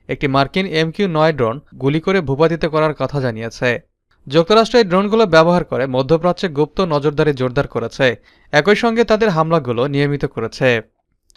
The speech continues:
তবে ইয়েমেনের স্বাধীন প্রতিরক্ষা ব্যবস্থার ক্রমবর্ধমান সক্ষমতা এই অঞ্চলে নতুন সামরিক ভারসাম্যর ইঙ্গিত দিচ্ছে।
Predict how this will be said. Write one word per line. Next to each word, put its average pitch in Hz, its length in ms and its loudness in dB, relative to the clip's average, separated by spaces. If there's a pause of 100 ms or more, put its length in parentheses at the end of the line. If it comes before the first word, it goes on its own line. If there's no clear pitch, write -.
(380)
তবে 185 200 8
ইয়েমেনের 208 340 6
স্বাধীন 208 340 2
প্রতিরক্ষা 226 480 2
ব্যবস্থার 220 420 2
ক্রমবর্ধমান 185 640 2
সক্ষমতা 135 640 -4
এই 135 120 2
অঞ্চলে 156 320 0
নতুন 147 340 -2
সামরিক 180 440 -2
ভারসাম্যর 156 560 -2
ইঙ্গিত 127 260 -2
দিচ্ছে। 113 460 -2